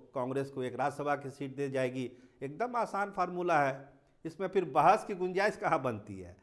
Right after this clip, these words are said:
फिर ये बैठकों का दौर क्यों शुरू हो रहा है और दावा क्यों किया जा रहा है कि हम इतनी सीटों पर लड़ेंगे, हम इतनी सीटों पर लड़ेंगे? तो हम आपको बताएं, जो हमारे सोर्स कहते हैं कि लालू प्रसाद ने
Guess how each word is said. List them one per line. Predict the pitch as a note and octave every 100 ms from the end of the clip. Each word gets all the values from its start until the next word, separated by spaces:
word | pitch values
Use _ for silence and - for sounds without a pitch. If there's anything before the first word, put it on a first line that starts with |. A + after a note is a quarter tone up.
| _ _ _
फिर | - F3
ये | F#3
बैठकों | D3 D3 D3 G3+
का | F#3+ D#3+
दौर | B2 D#3+ E3+
क्यों | F#3 E3+
शुरू | D#3 D3+
हो | C#3
रहा | C3+ C3 C3+
है | D3 F3 F3 - - C3+
और | B2+ A2+
दावा | G#2 C3 D#3+ F#3
क्यों | F3 D3+
किया | C#3 C3+
जा | C3 C3
रहा | C3 C#3
है | D#3
कि | D#3 C#3+
हम | B2+ B2+
इतनी | C3+ D#3+
सीटों | D#3 C#3+ C#3+
पर | C#3+ C#3+
लड़ेंगे, | C#3 C#3 C#3+ E3+ - - - -
हम | C3 A2+ A#2+
इतनी | C#3+ D3+
सीटों | D3 C3+ C3
पर | B2+ C3
लड़ेंगे? | C3 C#3 D#3 F#3
तो | G3 - - -
हम | A#2+ D#3 F3
आपको | E3+ E3+ D3
बताएं, | D3+ F3 F#3 F#3+
जो | D#3+
हमारे | C3+ D3 D3+ D3
सोर्स | E3 E3 E3
कहते | D3 D3
हैं | D#3+ E3+ G3 G3 - - _
कि | D3+
लालू | B2+ F3 G#3+ G#3+
प्रसाद | G#3+ F#3 F3+ E3
ने | E3 E3 E3+ F3